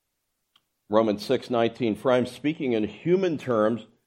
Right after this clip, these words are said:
because of the weakness of your flesh.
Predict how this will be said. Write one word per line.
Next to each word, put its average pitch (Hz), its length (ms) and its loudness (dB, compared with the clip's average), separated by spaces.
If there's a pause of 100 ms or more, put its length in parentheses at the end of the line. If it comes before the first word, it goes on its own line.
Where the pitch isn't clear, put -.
(140)
because 165 580 4
of 131 220 2
the 127 100 2
weakness 120 760 0
of 127 240 4
your 143 240 4
flesh. 180 720 -2